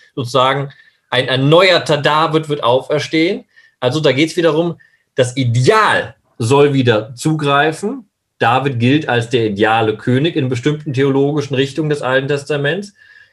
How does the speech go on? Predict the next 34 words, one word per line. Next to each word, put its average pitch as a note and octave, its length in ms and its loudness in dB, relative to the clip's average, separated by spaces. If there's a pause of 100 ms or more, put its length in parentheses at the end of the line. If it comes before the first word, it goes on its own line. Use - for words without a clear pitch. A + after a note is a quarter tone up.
(100)
Und C3+ 120 0
an C#3 80 4
dieses D#3 240 -2
Ideal D3 400 2
anknüpfend F3+ 920 -2 (140)
soll D3 320 4
das E3 180 0
Hirtenamt D#3+ 580 -2
neu C#3+ 300 4
definiert D#3 560 2
werden. - 380 -4 (500)
Und B2 180 2
dann F#3 220 0
kommt F3 240 2
die C#3 140 -4
ganz F#3+ 380 0
klare C#3+ 420 0
Zuordnung. A2+ 840 -2 (1040)
Nochmal A#2+ 440 2
sehr, B2+ 240 4
sehr E3 160 4
deutlich, C3+ 640 2 (440)
Gott C#3 240 2
sagt, A#2+ 360 -2
„Ich G3 260 -4
selbst, C3+ 340 2
der B2+ 80 2
Herr, C3 380 0
würde C#3+ 300 2
für C3 220 -2
sie D3+ 180 -4
Gott E3+ 280 2
sein.“ F#2+ 340 -8 (340)
Gott D3 260 2